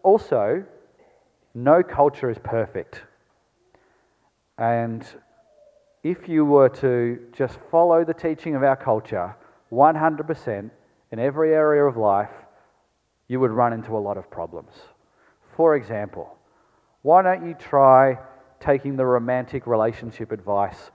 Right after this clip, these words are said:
of our culture and see how that goes? 'Cause statistically, it's not working out well. With more de facto and marriage relationships splitting up than ever before, it's not, not doing too well if you're gonna follow the advice of the world there.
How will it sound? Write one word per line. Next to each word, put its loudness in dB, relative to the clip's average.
of -6
our 0
culture -10
and -14
see -4
how -2
that -6
goes? -12
'Cause -4
statistically, 0
it's -4
not 2
working 0
out 0
well. 0
With -4
more 4
de 2
facto 2
and 2
marriage 0
relationships -2
splitting -4
up -4
than -4
ever -4
before, 0
it's -20
not, 0
not 4
doing 2
too -2
well 6
if -6
you're -6
gonna -2
follow 0
the -4
advice 0
of -8
the -6
world -4
there. -8